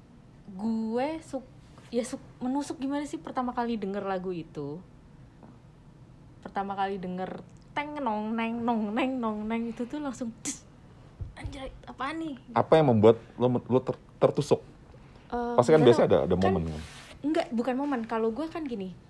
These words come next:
Speaker 1: gue percaya, eh, ada nada-nada yang, eh, apa, bakal bisa kena relung hati kita. Ada, lo pernah nggak sih ngerasa, Nyu, kayak misalnya nih ya,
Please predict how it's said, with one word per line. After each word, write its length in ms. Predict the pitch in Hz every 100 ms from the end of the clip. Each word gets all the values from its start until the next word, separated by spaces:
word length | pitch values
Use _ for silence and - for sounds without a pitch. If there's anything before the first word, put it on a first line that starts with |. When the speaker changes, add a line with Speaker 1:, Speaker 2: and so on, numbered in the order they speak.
| - -
Speaker 1:
gue 160 | 220
percaya, 400 | 277 277 254 285 320 - - -
eh, 400 | 214 214 214 226 226 - - - - - -
ada 640 | - 214 202 185 208 240 294 - - - - - - -
nada-nada 1040 | 214 208 202 208 202 196 180 175 170 240 - - - - -
yang, 340 | - 226 240 277 269 -
eh, 520 | - 196 196 196 190 202
apa, 340 | 220 208 240 247 - -
bakal 460 | 202 190 - 233 233
bisa 360 | 190 170 233
kena 420 | 226 214 202 202 233 -
relung 360 | - 208 202 196
hati 280 | 196 190 190
kita. 340 | - 185 - 180
Ada, 460 | 180 175 214 220 - - - - - - - - - - - -
lo 120 | 294
pernah 220 | 285 320
nggak 100 | 208
sih 80 | 262
ngerasa, 260 | 202 190 214
Nyu, 180 | 220 226 - -
kayak 360 | - 185 160 -
misalnya 400 | 196 180 175 190
nih 140 | 202
ya, 100 | 185